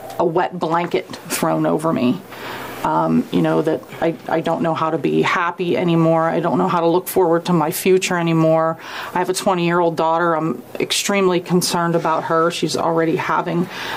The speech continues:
menstrual issues that she never had before.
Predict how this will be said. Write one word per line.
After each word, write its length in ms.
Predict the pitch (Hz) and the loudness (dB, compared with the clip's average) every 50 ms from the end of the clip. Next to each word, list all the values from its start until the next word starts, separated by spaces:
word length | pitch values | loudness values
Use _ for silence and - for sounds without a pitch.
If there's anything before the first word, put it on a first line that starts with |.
| - - | 0 0
menstrual 480 | 185 175 185 180 - - 180 165 165 - | 2 2 2 0 0 2 2 2 2 2
issues 720 | - 175 185 - - 170 170 165 165 170 170 170 - - | 2 2 0 0 2 4 4 6 6 6 6 4 4 2
that 1040 | - - - - - - - - 165 180 165 - - - - - - 185 - 196 202 - 127 | 2 0 0 0 -2 -2 -2 0 2 2 2 2 -2 -6 -8 -8 -6 -4 -4 -4 -4 -4 -4
she 160 | - - 196 | -2 0 2
never 300 | 175 165 170 175 165 160 | 2 2 2 2 0 0
had 360 | - - 175 165 165 175 175 | 0 0 0 0 0 0 0
before. 600 | 170 190 185 - - 180 170 170 170 165 170 170 | -2 -2 0 2 2 2 4 4 4 2 2 -2